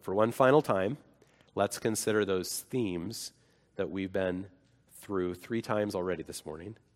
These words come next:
Here's our fourth time now. Becoming a new creation in Christ re-anchors our identity in reality. Not primarily how I feel or what I want.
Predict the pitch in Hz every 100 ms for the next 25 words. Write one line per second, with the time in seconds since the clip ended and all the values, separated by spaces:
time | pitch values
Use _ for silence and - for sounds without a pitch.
0 | _ - 98 98 98 - 82 - 87 78
1 | 78 78 76 - _ _ _ _ _ _
2 | - _ _ _ _ _ _ _ _ _
3 | - - 117 120 143 123 113 - 131 120
4 | 113 - 117 113 92 78 85 - - -
5 | _ _ _ _ 104 104 117 131 147 156
6 | 139 - 113 123 - 87 82 80 - 87
7 | 85 85 90 87 80 80 82 _ _ _
8 | _ _ 90 87 82 - - - - -
9 | _ _ _ _ _ _ _ _ _ _
10 | _ _ _ _ _ 85 87 110 - _
11 | - 123 127 131 131 131 127 120 - 131
12 | 127 127 104 90 95 110 110 110 107 104